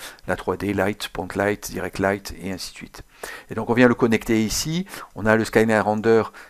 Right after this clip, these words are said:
euh, ici, on connecte la scène donc à objet, à la connexion objet de scene,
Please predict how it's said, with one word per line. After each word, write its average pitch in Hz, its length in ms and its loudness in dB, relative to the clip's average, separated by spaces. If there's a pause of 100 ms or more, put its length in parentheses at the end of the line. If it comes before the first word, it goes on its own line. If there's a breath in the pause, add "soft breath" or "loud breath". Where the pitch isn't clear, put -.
(140 loud breath)
euh, 95 160 -4
ici, 143 520 -4
on 110 120 -6
connecte 113 420 -2
la 107 140 2
scène 117 340 4
donc 95 220 -8
à 92 60 -2
objet, 101 540 -6
à 90 60 -6
la - 60 -8
connexion 101 340 -8
objet 95 240 -6
de 98 100 -12
scene, 156 380 -2